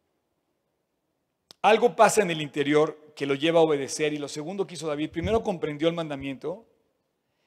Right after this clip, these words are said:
y después lo obedeció. Tú y yo como creyentes,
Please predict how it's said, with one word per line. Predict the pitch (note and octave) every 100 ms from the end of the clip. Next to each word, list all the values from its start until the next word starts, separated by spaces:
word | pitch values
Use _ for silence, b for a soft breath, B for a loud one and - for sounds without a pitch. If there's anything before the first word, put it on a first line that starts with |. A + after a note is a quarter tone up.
| _ _ _ _ _ _ _ _
y | - C#3+
después | D3 - F3+ F#3 - - _ _ _ _ _ _ _
lo | C3+ C#3
obedeció. | C3+ C#3 C3+ - C#3+ C3 _ _ _ _ _ _ _ _ _ _ _ _ _ _ _ _ _ _ _ -
Tú | A#3+
y |
yo | A#3 A3
como | A3 E3+
creyentes, | D3+ C#3+ D#3 D3 F3 - -